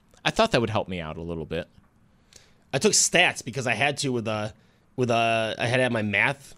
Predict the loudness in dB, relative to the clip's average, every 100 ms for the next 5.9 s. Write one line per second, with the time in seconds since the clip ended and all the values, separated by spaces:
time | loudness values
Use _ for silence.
0 | -4 0 0 2 4 4 4 2 0 0
1 | 0 -2 -8 -8 -6 -6 -8 _ -4 -2
2 | 0 0 0 2 4 4 2 -4 -6 0
3 | 4 4 2 0 -2 -4 0 2 2 2
4 | 2 2 0 -4 -8 -4 0 2 2 2
5 | 0 0 -2 0 -4 -4 -6 -6